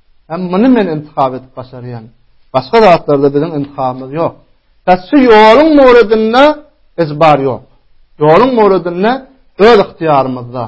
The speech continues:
Allah Taala öz ihtiýarymyzda goýupdyr, "Özüňiz intihab ediň" diýip. Ýöne beýleki mahlugatlaryň hemmesi ezbar bilen. Insan bilen jyndan başga zat ezbar bilen, dogry bilen.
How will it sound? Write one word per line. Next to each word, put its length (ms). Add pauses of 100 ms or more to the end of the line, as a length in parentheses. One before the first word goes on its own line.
(340)
Allah 220
Taala 220
öz 200
ihtiýarymyzda 560
goýupdyr, 340
"Özüňiz 300
intihab 360
ediň" 240
diýip. 200 (1600)
Ýöne 300
beýleki 560
mahlugatlaryň 1000
hemmesi 680 (960)
ezbar 480
bilen. 240 (1300)
Insan 540
bilen 300 (280)
jyndan 460 (100)
başga 360
zat 260 (380)
ezbar 460
bilen, 320
dogry 300
bilen. 240